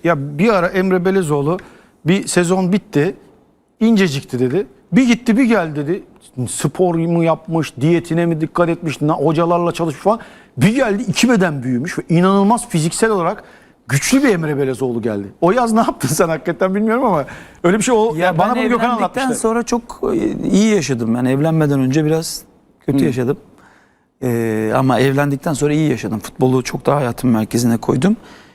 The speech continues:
Speaker 2: Yani kendi fiziğime göre oynayabileceğim mevkiyi değerlendirmeler yaptım. E, özel hocalarla çalıştım, diyetisyenlerle çalıştım. Sezon başı kampına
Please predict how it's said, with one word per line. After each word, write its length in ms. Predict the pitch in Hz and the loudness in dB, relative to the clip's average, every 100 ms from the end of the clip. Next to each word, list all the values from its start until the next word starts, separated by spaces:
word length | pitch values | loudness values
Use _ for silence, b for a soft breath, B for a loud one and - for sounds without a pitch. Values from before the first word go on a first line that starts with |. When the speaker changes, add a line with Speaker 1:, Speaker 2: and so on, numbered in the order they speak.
| B | B
Speaker 2:
Yani 140 | - 131 | 0 0
kendi 300 | 151 156 165 | 0 0 0
fiziğime 460 | - 151 151 170 175 | 0 2 2 2 2
göre 440 | 156 147 165 175 | 0 0 -2 -2
oynayabileceğim 720 | 156 151 156 151 147 143 156 | -2 0 0 0 0 0 2
mevkiyi 400 | 151 147 139 156 | 2 0 0 0
değerlendirmeler 760 | 147 143 147 147 143 147 147 143 | 0 0 0 0 2 2 0 0
yaptım. 560 | 139 - - 139 135 - - | -2 -4 -2 0 0 -4 -6
E, 40 | 92 - - - | -4 -4 -6 0
özel 260 | 127 135 143 | 2 2 0
hocalarla 420 | 131 135 139 135 | 0 0 0 0
çalıştım, 460 | 139 135 - 139 131 B B - | -2 -4 -2 -2 -2 B B 0
diyetisyenlerle 680 | 139 - - 147 143 139 | 0 0 0 2 2 0
çalıştım. 440 | 139 139 131 - 135 | 0 -2 -2 -2 0
Sezon 300 | 135 147 143 | 0 0 0
başı 180 | 135 131 | -2 0
kampına 520 | 139 135 147 147 | 0 2 2 2